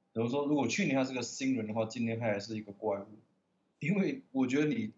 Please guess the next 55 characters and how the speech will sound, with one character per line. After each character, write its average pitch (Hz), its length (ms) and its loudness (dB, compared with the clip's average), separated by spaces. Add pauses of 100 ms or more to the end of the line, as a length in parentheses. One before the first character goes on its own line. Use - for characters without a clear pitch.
用 160 200 -2
一 165 140 0
年 104 580 -2
的 117 140 -6
时 110 220 -6
间， 117 200 0
从 107 440 0
一 104 160 -4
个 113 640 0 (160)
未 135 180 0
来 98 160 0
之 113 220 -8
星 110 260 -4
直 107 220 -6
接 117 400 -2 (460)
摇 104 280 2
升 120 360 0
成 107 220 -2
为 107 180 0
N 110 140 -2
B 107 120 -4
A 113 120 0
前 107 500 -4
五 104 240 -6 (160)
的 113 100 -2
M 117 160 0
V 110 140 0
P 117 180 -2
候 113 180 2
选 - 220 -10
人， 101 240 -20 (320)
然 107 160 -2
后 110 400 2
像 127 180 -6
你 101 80 -6
说， 107 200 -8
就 113 100 -10
是 113 240 -8
他 117 240 0
现 120 180 -6
在 110 160 -4 (840)
不 156 100 -4
管 113 160 0
是， 113 380 -4 (600)
呃， 104 180 -2
名 107 260 -6
望， 110 260 2
或 113 120 -2
者 104 120 -4
是 110 280 -6
实 101 400 -6
力， 117 160 -2
或 113 120 0
者 101 160 -4
是 107 360 -6